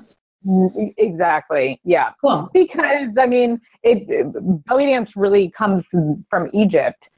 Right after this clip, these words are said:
Speaker 1: And that, you know, the cultural norms of that country is that, uh, first of all, it's taboo for women to do it, let alone men.
Speaker 2: Right.
Speaker 1: So now the, there's some amazing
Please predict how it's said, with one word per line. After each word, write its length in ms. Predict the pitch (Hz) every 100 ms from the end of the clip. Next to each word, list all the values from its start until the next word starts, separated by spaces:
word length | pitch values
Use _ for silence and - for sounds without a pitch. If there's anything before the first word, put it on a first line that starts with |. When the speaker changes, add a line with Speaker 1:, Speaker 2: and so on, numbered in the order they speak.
| _ _
Speaker 1:
And 640 | 180 180 175 175 175 170 165 - 185 156
that, 320 | 190 180 - 202 - -
you 220 | - 190
know, 300 | 180 151 131
the 200 | 156 180
cultural 500 | 180 262 226 - 202
norms 500 | 185 185 185 185 165
of 100 | 175
that 240 | 165 131 120 -
country 640 | 220 214 180 147 147 147
is 240 | - 170 156
that, 320 | 175 151 - - - 247
uh, 680 | 202 185 - - 50 - - -
first 200 | 381 262
of 60 |
all, 100 | 247
it's 100 | - _
taboo 280 | 269 208 208
for 120 | 208 160
women 340 | 175 311 226
to 100 | 160
do 180 | 151 135
it, 160 | 123 - _ _ _ -
let 160 | 254
alone 420 | 233 202 180 151
men. 300 | 165 196 131 - _ _ _ _ _
Speaker 2:
Right. 240 | 185 180 160
Speaker 1:
So 480 | 226 208 208 202 196 _ - _
now 680 | 190 202 214 247 254 233 202
the, 640 | 185 185 208 202 190 175 165
there's 240 | 202 190 -
some 140 | 214
amazing 1040 | 180 180 254 269 208 180 175 175 156 156